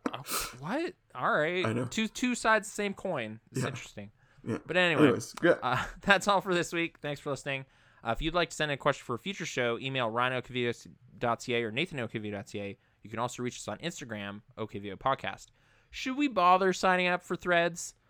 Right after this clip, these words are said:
Speaker 2: Let us know by emailing O K V O podcast at gmail dot com. I, I think it kinda came and went really quickly, but it's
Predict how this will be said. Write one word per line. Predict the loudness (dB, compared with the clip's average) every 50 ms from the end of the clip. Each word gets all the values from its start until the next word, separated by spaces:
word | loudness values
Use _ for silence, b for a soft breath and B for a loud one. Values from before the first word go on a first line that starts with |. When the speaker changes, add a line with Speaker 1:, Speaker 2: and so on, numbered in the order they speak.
| _ _ _ _ _ _ _ -4
Speaker 2:
Let | 0 0 0
us | 0 0 0
know | 2 4 4 6
by | 6 4 4
emailing | 4 2 0 0 0 2 2 0 0 0 -2 -2 -2 -2
O | -2
K | 0 2 2 0
V | 2 2 0 0
O |
podcast | 0 0 -2 -2 -2 -4 -6 -6 -6 -8 -12
at | -12
gmail | -10 -10 -8 -8 -8 -10 -10
dot | -10 -12 -12
com. | -12 -10 -10 -10 -12 -14 -18 _ _ b b b b b b b b b b
I, | -8 -8
I | -6 -6 -8
think | -6 -6 -6 -4
it | -2
kinda | 0 2 2 0
came | -2 -4 -4 -4 -4 -4
and | -6 -4
went | -2 -2 -2 -4 -6 -8
really | -6 -6 -6 -6
quickly, | -8 -10 -14 -12 -12 -12 -12
but | -12 -10 -12 -10 -12 -12 -16 _ _ _ _ _ _ _ _ 0
it's | 4